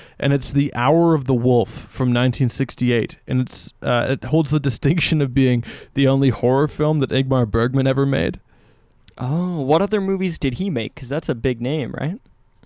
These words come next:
Speaker 1: Yeah, I mean, gosh, where to begin? The, The Seventh Seal, Persona, Wild Strawberries, Cries and Whispers, Fanny and Alexander,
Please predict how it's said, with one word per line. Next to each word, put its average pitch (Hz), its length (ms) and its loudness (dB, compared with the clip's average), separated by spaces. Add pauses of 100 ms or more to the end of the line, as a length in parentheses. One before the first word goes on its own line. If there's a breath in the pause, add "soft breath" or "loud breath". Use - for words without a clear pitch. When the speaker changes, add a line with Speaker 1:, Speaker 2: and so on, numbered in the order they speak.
Speaker 1:
Yeah, 160 420 4
I 120 100 2
mean, 143 480 2
gosh, 113 460 -2
where 131 100 2
to 127 80 0
begin? 117 340 0
The, 131 140 0
The 123 120 -4
Seventh 131 380 0
Seal, 123 560 2
Persona, 123 840 0 (340 loud breath)
Wild 120 360 2
Strawberries, 120 680 2
Cries 120 340 0
and 120 140 -2
Whispers, 117 600 0
Fanny 123 360 0
and 123 80 2
Alexander, 117 1040 2